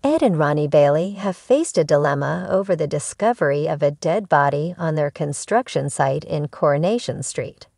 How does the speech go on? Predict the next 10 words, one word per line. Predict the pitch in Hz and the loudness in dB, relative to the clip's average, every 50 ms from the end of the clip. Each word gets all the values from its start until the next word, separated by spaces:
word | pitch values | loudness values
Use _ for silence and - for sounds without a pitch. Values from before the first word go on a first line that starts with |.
| _ _ _ _ _ _ _ _ _ _ _ _ _ _ _ | _ _ _ _ _ _ _ _ _ _ _ _ _ _ _
Tuesday's | - - 330 359 339 - - 175 143 139 151 175 208 - - - _ _ | -4 0 0 2 0 4 4 4 4 4 2 -2 -4 -8 -12 -16 _ _
September | - - - 160 147 - - 233 262 294 - 185 | -2 2 2 2 2 0 -4 -4 -2 2 2 2
nineteen | 156 147 143 143 143 143 - 160 135 143 - - 185 165 _ _ _ _ _ _ _ _ _ _ - - | 2 2 2 0 -2 -4 -4 -4 -4 -4 -6 -8 -10 -12 _ _ _ _ _ _ _ _ _ _ -8 -6
episode | 285 - - 254 - - - 156 - 160 170 - - | -4 0 0 0 2 4 4 4 4 2 0 -4 -10
kicked | - - 269 311 - - | 0 2 2 2 4 2
off | 175 147 143 151 - | 2 2 2 0 0
a | 156 151 | -2 -2
shocking | - - - - - 208 226 269 277 - 170 147 147 | -2 -4 -8 -4 -2 0 0 0 0 -2 -2 0 0
new | 147 147 147 | 0 0 -2
storyline | - - - 165 151 143 143 143 143 143 139 135 143 165 175 | -2 -2 0 2 4 6 6 6 4 4 2 0 -2 -4 -8